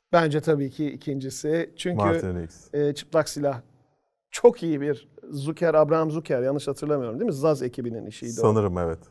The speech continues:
Speaker 1: Zaz ekibinin işiydi. E, kesinlikle o. Çünkü öbürü klasik orta halli Amerikan zekası. Burada ise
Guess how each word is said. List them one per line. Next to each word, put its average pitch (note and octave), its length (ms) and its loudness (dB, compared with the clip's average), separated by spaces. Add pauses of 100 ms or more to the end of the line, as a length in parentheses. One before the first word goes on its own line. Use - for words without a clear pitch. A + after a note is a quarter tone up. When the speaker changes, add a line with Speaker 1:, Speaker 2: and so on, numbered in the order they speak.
(120)
Speaker 1:
Zaz C#3+ 320 4
ekibinin C3 400 -6
işiydi. D3+ 380 -2 (220)
E, D3 220 0
kesinlikle D#3+ 540 -2
o. - 200 -2 (340)
Çünkü F#3+ 200 -2
öbürü G#3 420 8 (100)
klasik A3 400 2
orta F#3+ 300 6
halli F3+ 240 6
Amerikan E3+ 580 4 (180)
zekası. C3+ 680 0 (300)
Burada E3+ 300 6
ise B3 260 6